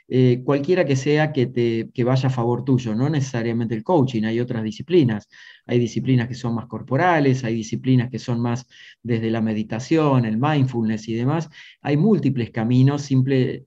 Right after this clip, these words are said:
simplemente se trata de activar la, la conciencia interna de que nosotros no somos lo que vivimos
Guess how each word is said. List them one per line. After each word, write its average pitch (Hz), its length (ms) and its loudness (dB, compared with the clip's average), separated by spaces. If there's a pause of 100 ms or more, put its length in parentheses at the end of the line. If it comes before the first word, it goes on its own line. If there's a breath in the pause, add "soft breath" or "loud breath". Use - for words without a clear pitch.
(160)
simplemente 151 500 0
se 131 140 -4
trata 135 300 0
de 127 80 2
activar 123 380 0
la, 113 220 0
la 110 140 -6
conciencia 123 480 -4
interna 147 540 -2 (380 loud breath)
de - 100 -14
que 123 80 0
nosotros 147 400 0
no 151 140 2
somos 156 360 0
lo 110 140 -4
que 117 100 -2
vivimos 139 640 0